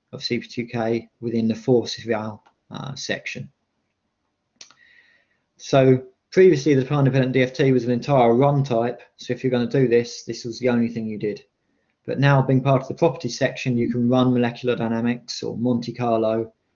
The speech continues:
uh, or whatever, and at every time step, you can calculate, um, excited state properties as you go along. Though at the moment, you need to be evolving the system on the ground state surface.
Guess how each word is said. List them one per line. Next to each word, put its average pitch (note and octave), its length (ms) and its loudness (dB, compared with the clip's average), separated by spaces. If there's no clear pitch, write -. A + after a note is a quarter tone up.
uh, G#2+ 220 -10
or A2+ 120 -4
whatever, A2+ 400 -2
and A#2 440 2
at B2 200 -2
every A#2 260 2
time A#2+ 320 4
step, A2+ 360 -2
you A#2 140 -2
can A#2 140 -10
calculate, A2 800 -6
um, G#2+ 340 -10
excited - 500 -6
state G#2 300 -8
properties - 500 -14
as - 120 -18
you D3 80 -14
go G2 200 -8
along. G2 260 -14
Though B2+ 240 4
at C#3 220 2
the C#3 60 4
moment, C3 520 4
you B2+ 140 2
need B2+ 160 6
to - 80 -12
be B2+ 80 4
evolving A#2 540 2
the G#2 80 -6
system G#2 440 -10
on A2 160 -6
the G#2+ 60 -6
ground A2 320 -2
state - 320 -10
surface. - 580 -14